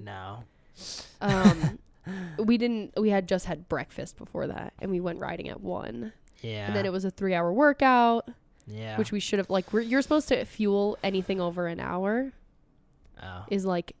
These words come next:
Speaker 1: Good rule of thumb.
Speaker 2: Mm-hmm, but we didn't.
Speaker 1: Yeah.
Speaker 2: We made a mistake. Um, anyway.
Speaker 1: But yeah, I think mine was half 'cause my workout was so hard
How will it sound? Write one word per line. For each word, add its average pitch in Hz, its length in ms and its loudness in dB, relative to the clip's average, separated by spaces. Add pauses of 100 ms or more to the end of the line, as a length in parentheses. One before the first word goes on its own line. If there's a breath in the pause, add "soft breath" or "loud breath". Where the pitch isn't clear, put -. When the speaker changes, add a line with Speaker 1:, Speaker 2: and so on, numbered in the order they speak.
(500)
Speaker 1:
Good 123 160 -4
rule 117 240 -4
of 113 80 -6
thumb. 131 360 -4
Speaker 2:
Mm-hmm, 208 600 -4
but 175 320 2
we 175 560 -4
didn't. 143 240 -2
Speaker 1:
Yeah. 123 280 -2
Speaker 2:
We 196 120 0
made 180 120 -2
a 156 40 -6
mistake. - 340 -12 (320 loud breath)
Um, 233 180 4
anyway. 294 360 8 (260)
Speaker 1:
But 170 120 -2
yeah, 156 100 -4
I 156 80 0
think 233 240 2
mine 165 200 2
was 135 200 0 (180)
half - 480 -4 (220)
'cause 143 120 -2
my 127 140 -2
workout 117 320 -4
was 143 100 -4
so 151 160 2
hard 151 400 2